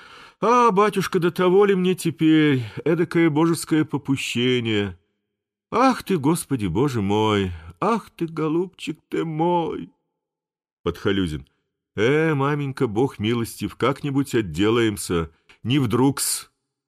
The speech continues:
Аграфена Кондратьевна. Дай-то, Господи!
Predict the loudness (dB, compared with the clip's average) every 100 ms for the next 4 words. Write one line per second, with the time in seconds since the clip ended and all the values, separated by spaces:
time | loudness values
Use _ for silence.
0 | _ _ _ _ -4 -2 0 0 -2 -2
1 | -2 0 -2 -4 -10 -10 -8 -6 -6 -4
2 | -4 -2 0 0 -2 -8 -8 -6